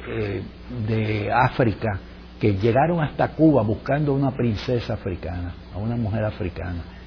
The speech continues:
y llegaron a Cuba y hay bastantes datos de ello. Y esa otra de, de que ofrecían, eh, mucho dinero si le encontraban a su madre,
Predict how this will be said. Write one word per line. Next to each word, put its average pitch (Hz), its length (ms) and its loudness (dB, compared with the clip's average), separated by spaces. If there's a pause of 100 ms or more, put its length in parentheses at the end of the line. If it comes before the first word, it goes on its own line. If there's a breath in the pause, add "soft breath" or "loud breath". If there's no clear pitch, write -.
(140)
y 98 60 -2
llegaron 117 440 2
a 117 80 -2
Cuba 135 480 2
y 110 120 2
hay 123 160 2
bastantes 120 640 0
datos 120 420 2
de 120 160 4
ello. 101 220 0 (480 loud breath)
Y 113 120 4
esa 131 320 6
otra 139 420 6
de, 110 420 2
de 101 200 -2
que 104 220 -2 (240)
ofrecían, 131 760 2 (420 loud breath)
eh, 120 160 4
mucho 131 380 6
dinero 131 440 4
si 117 160 -2
le 107 80 2
encontraban 117 720 2
a 110 380 0
su 120 80 0
madre, 123 480 2